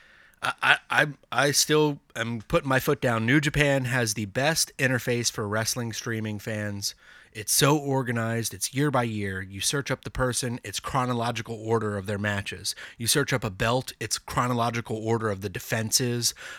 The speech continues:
uh, the title changes, and you can watch and click. It, it's like, it makes its own playlist for you.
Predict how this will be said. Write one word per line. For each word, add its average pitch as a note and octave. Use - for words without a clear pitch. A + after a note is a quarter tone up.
uh, G2
the G2+
title A#2
changes, A#2
and A2
you A2
can G#2
watch A2+
and G2
click. -
It, G2+
it's -
like, G#2+
it B2
makes C3+
its A2+
own C3
playlist A#2
for C#3+
you. F#2+